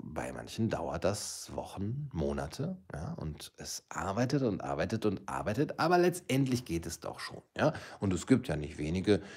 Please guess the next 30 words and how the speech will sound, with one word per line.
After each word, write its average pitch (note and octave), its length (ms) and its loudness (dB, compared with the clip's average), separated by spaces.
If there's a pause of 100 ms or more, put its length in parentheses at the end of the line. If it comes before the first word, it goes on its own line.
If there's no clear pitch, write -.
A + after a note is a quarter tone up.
(160)
die E2+ 340 2
auch C2+ 220 0
von C2+ 160 -6
ihren B1 160 -6
politischen E2+ 600 -2
oder - 160 -4
philosophischen - 680 -6
Grundeinstellungen C#2+ 920 -2 (180)
abgewichen E2+ 800 2
sind, D2+ 360 -2
abgegangen D2 680 -4
sind C#2 260 -6
und - 340 -8
auch - 220 -2
tatsächlich D#2 560 -8
hun-, - 140 -8
um, D2+ 260 -6
sich D2 180 -6
um D2+ 140 -4
hundertachtzig - 640 -6
Grad - 360 -12
gedreht - 1000 2
haben. - 240 -6
Da C2+ 100 -4
gibt E2 220 -4
es, - 80 -8
äh, - 180 -8
ja G1+ 120 -10
viele D#2+ 280 -2
Beispiele. - 560 -2